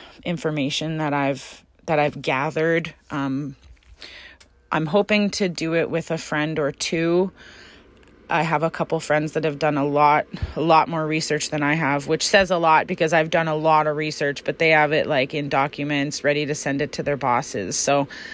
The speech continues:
there's a lot that, uh, we do know from professionals, experts, people that aren't being paid by the government to spit their rhetoric. And then you've got multiple countries that have dropped the,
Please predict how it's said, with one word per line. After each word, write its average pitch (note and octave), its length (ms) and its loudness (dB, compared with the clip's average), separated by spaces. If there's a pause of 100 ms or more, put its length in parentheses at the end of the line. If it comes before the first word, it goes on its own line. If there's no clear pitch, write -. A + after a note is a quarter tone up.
(400)
there's E3+ 240 2
a E3 60 4
lot C#3 520 2 (140)
that, B2 400 -2
uh, C3 300 -2 (160)
we F3+ 200 0
do E3+ 400 0
know D3+ 600 2
from D3 360 0
professionals, C#3 1000 -2 (200)
experts, - 840 -2 (640)
people E3+ 240 2
that D3+ 160 4
aren't D3 180 0
being C#3+ 180 -4
paid C#3+ 440 -2 (320)
by D#3 140 4
the D#3 100 0
government D3 460 0
to E3 100 -6
spit - 320 -2
their C#3 100 2
rhetoric. C#3 560 0 (480)
And F3+ 140 2
then D#3+ 180 2
you've D#3 200 -6
got C#3+ 340 4 (640)
multiple G3 480 4
countries D3+ 460 0
that A2 120 2
have C#3 200 -2
dropped - 400 2
the, A#2+ 180 0